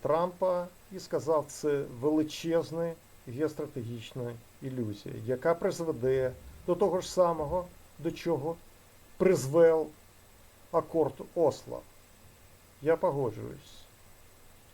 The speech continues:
з міністром фінансів Ізраїлю, і я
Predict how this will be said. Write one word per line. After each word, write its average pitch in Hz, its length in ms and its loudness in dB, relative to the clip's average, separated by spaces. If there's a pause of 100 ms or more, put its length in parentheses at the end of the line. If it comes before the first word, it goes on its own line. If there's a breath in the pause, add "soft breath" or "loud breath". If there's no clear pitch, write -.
(140)
з 117 40 -8
міністром 120 400 -6
фінансів 117 580 -6 (1700)
Ізраїлю, 175 640 2 (180)
і 208 200 -8
я 170 420 -2